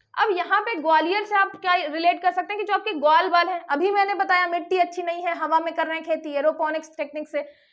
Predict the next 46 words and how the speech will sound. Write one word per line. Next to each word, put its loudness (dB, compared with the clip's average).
तो 2
यहाँ 0
पे -4
जब -4
हव-, 0
अब -12
मिट्टी 0
अच्छी -2
नहीं -2
है -4
तो -6
क्या 2
उगा 2
रहे 0
हैं, -4
वो -4
मिलेट 0
उठा-, -10
उगा 2
रहे -6
हैं, -18
मिलेट, -2
मिलेट -2
उगा 2
रहे 0
हैं, -4
मतलब -4
यहाँ -2
पे -4
जैसे -8
बा-, -2
बाजरा 4
हो 4
गया, -2
ज्वार 4
हो -4
गया, -2
तो -4
ये -2
सारी 0
चीजें -6
उगा 2
रहे 0
हैं -10
कौन, -4
हमारे -4